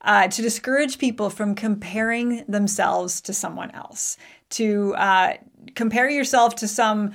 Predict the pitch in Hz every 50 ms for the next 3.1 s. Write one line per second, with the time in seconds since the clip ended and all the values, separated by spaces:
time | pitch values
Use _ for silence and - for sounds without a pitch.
0 | - _ _ - 226 226 233 226 226 208 214 - 226 220 220 - 226 208 196 190
1 | 185 185 180 - 208 208 202 190 190 196 - - - - - 190 202 202 190 185
2 | - - - 214 190 185 185 190 175 190 190 185 180 180 - 214 202 185 185 185
3 | 180